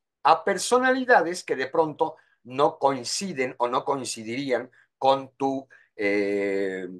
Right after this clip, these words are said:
pragmatismo ideológico, pero que en pos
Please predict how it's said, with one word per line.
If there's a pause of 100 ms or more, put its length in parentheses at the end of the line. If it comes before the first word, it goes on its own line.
(380)
pragmatismo
ideológico, (420)
pero
que
en
pos